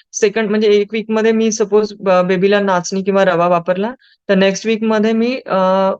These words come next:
किंवा राईस वापरला, तर नेक्स्ट वीक मध्ये मी राईस बरोबर दाल इंट्रोड्यूस करणार. अ, so दाल देणं, मग अशा प्रकारे slowly, slowly एक, एक, एक, एक फीड,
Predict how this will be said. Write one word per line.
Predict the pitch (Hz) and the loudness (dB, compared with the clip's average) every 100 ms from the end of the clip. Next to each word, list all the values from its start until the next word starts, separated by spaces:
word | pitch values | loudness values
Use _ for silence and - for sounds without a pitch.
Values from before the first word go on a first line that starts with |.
| _ 185 190 | _ -6 -4
किंवा | 202 208 | 0 0
राईस | 202 190 196 | 2 0 0
वापरला, | 190 165 160 | -2 0 -4
तर | 165 | -2
नेक्स्ट | 180 175 | -4 -2
वीक | 208 208 | -2 0
मध्ये | 202 208 | 0 2
मी | 226 | 2
राईस | 208 185 190 | 2 0 2
बरोबर | 202 202 | 0 0
दाल | 202 185 175 | 2 2 2
इंट्रोड्यूस | 180 170 170 165 - | 0 -2 -2 -4 -4
करणार. | 151 151 208 247 _ _ _ | -6 -6 -8 -12 _ _ _
अ, | - 175 170 170 | -4 0 2 2
so | 202 | 2
दाल | 190 185 190 196 | 2 2 2 2
देणं, | 202 202 262 - _ - | 0 0 -6 -14 _ -6
मग | 208 | -2
अशा | 208 240 | 0 0
प्रकारे | 226 226 226 233 | 0 0 0 0
slowly, | 240 233 220 233 | 0 2 2 0
slowly | 220 226 220 208 | 0 0 0 0
एक, | 214 208 | -2 -2
एक, | 220 214 | -4 -4
एक, | 208 | -4
एक | 214 214 | -4 -4
फीड, | 240 | -6